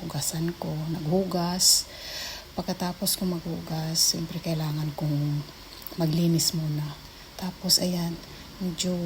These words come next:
may problem na ako sa buhok ko, guys. Kasi nga, yung mga puti, tumubo na siya. As in, makati na siya, guys. So, mag-D I Y na lang ako.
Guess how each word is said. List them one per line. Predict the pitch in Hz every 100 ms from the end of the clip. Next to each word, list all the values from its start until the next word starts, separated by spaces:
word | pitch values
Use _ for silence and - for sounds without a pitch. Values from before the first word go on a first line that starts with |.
| 170 165 160 160
may | 165
problem | 165 170 165 160 165 165
na | 165
ako | -
sa | 156 -
buhok | 160 156 160 165
ko, | - 160
guys. | 156 151 147 - - -
Kasi | 160 - 170 160
nga, | 160 165
yung | 165 165
mga | 160 151
puti, | 185 180 170 - -
tumubo | 170 170 165 160 180
na | 165
siya. | 151 - 165 156 - - - - -
As | 170 -
in, | 180
makati | 175 - 175 180
na | 175 165
siya, | - 165
guys. | 160 151 151 151 - - - - - - -
So, | - - - 170
mag-D | 160 156 160 170
I | 170
Y | 170 165 165
na |
lang | 160 156 170
ako. | 151 -